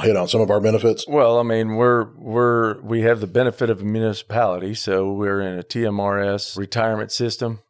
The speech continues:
Speaker 2: The city offers a two-to-one match, which not everybody gets.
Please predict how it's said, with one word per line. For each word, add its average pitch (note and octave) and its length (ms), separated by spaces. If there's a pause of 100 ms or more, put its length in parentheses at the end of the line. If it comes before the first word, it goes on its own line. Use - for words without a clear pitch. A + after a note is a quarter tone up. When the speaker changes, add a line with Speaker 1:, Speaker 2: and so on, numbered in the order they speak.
(160)
Speaker 2:
The F#2 80
city G2+ 320
offers G2 360
a F2 60
two-to-one G2+ 580
match, G2 440
which G2 340 (460)
not A2+ 180
everybody A2+ 420
gets. A#2 440